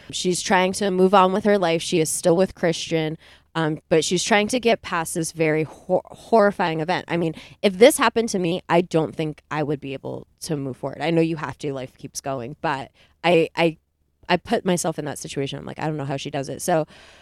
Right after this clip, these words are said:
she goes to this party with Christian, and they are talking about going to the Midsummer Festival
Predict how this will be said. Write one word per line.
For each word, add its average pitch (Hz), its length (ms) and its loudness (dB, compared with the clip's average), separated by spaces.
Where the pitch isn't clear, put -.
she 185 640 2
goes 214 520 4
to 226 120 -2
this 202 140 -2
party 165 360 -4
with 165 180 -4
Christian, 143 540 -6
and 156 160 -6
they 156 120 0
are 156 60 0
talking 165 340 -4
about 180 200 0
going 139 240 0
to 147 120 -8
the 151 60 -8
Midsummer 139 400 -8
Festival - 640 -10